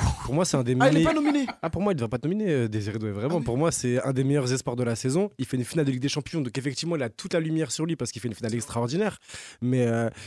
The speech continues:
Speaker 1: Désiré Doué, il a, il est même pas titulaire avant décembre. Décembre, là, euh, il commence à jouer. Euh, même le match, euh, contre,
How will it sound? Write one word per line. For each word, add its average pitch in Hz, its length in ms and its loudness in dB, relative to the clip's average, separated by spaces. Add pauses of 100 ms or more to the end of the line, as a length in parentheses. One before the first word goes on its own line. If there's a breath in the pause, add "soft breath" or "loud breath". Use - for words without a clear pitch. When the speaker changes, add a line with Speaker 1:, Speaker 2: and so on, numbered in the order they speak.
(100)
Speaker 1:
Désiré 120 320 0
Doué, 151 140 2
il 131 60 2
a, 113 140 0 (420 soft breath)
il 123 120 -2
est 127 60 2
même 143 160 0
pas 151 100 2
titulaire 139 400 0
avant 107 180 -2
décembre. 127 460 -4 (260)
Décembre, 127 440 -2
là, 120 300 0 (180)
euh, - 20 -8 (400)
il 143 160 -6
commence 147 460 0
à 123 60 -2
jouer. 190 260 -4 (440 soft breath)
Euh, 113 540 -4 (360)
même 160 220 2
le 135 80 4
match, 139 320 0
euh, 123 400 0
contre, 131 480 -2